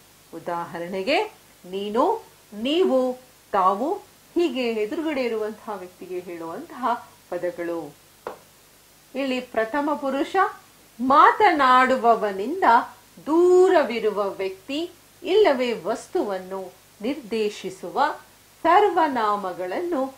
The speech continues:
ಪ್ರಥಮ ಪುರುಷ ಎನ್ನಲಾಗುತ್ತದೆ. ಉದಾಹರಣೆ, ಅವರು,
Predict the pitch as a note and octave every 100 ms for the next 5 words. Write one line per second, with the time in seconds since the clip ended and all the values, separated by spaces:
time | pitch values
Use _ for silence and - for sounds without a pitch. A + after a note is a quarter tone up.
0 | _ _ - B3+ F#4+ F4+ D#4+ - A3 G#3
1 | - G#3 G3+ F#3+ F3 F3 E3+ E3 E3+ E3
2 | - D#3+ D#3+ F3 D3 - _ _ _ -
3 | D3+ E3 D#3+ D#3 D#3 E3 C#4 F#4+ - _
4 | _ _ - F3 G3 G#3+ E4 F#4